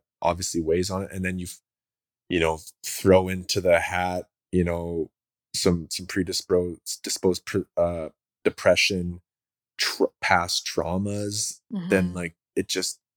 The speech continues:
Speaker 1: it's a recipe for, for disaster. And, um, and now, again, we have, like, more support and tools that, but I, I think my point is that it's not all,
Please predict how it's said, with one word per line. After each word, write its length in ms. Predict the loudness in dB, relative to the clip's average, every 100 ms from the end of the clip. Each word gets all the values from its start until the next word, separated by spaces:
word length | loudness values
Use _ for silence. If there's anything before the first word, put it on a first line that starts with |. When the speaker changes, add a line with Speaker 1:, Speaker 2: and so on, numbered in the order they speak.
| _ _
Speaker 1:
it's 160 | -6 -4
a 80 |
recipe 540 | -2 -2 -2 -6 -8 -8
for, 340 | -2 0 0
for 160 | -4 -14
disaster. 680 | -10 -10 -8 -6 -4 -4 -4
And, 180 | -8 -16 _ _ _ _ _ _ -4
um, 440 | -2 -4 -12 -16 _ _ _ _ _
and 120 | 4
now, 220 | 4 2 -4
again, 260 | -4 -4
we 100 | -2
have, 180 | -2 -2
like, 140 | -4
more 120 | -6 -6
support 400 | -6 0 0 0
and 160 | -2
tools 380 | -6 -4 -2 0
that, 220 | 0 0
but 100 | 0
I, 140 | 0 0
I 40 |
think 160 | -2 2
my 120 | 2
point 300 | 0 -8 -6
is 140 | -6 2
that 240 | 4 2 _ _ _ _ _ _ _ _
it's 220 | -2 0
not 300 | 0 0 -2
all, 400 | -4 -2 -6 -8